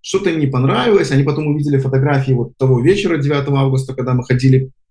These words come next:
а, окольными путями домой. Ну, естественно, я там видел, дофига народу ходит с флагами, и всё это кордоны милиции.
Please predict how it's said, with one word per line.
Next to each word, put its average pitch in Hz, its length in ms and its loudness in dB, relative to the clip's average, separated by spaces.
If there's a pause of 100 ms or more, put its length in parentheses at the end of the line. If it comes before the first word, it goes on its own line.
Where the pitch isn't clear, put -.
(380)
а, 214 180 -8
окольными 135 420 2
путями 127 360 0
домой. 139 420 -2 (240)
Ну, 139 80 2
естественно, 151 480 0
я 120 200 2
там 107 340 -2
видел, 127 280 4
дофига 120 500 -2 (100)
народу 143 380 0
ходит 135 360 -2
с - 80 -20
флагами, 131 520 2
и 110 340 -4
всё 139 200 0
это 131 140 2
кордоны 120 400 -2
милиции. 135 560 -2